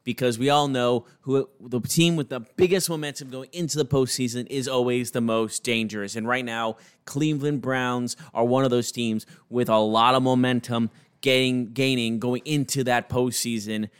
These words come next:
And man, it's nice to see the Browns in the playoffs. It's nice to see the Browns competing.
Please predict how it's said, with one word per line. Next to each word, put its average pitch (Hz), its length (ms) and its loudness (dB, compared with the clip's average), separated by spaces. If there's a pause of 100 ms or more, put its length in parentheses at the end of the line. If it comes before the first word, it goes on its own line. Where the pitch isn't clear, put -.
(200)
And 127 240 0
man, 156 300 0
it's 180 320 -2
nice 143 420 -2
to 120 100 -4
see 113 200 -4
the 104 100 0
Browns 107 340 2
in 110 80 -4
the - 80 -8
playoffs. 113 220 -4
It's 151 220 -6
nice 147 260 -4
to 127 80 -6
see 123 160 -8
the 110 100 -4
Browns 110 360 -2
competing. 107 600 -6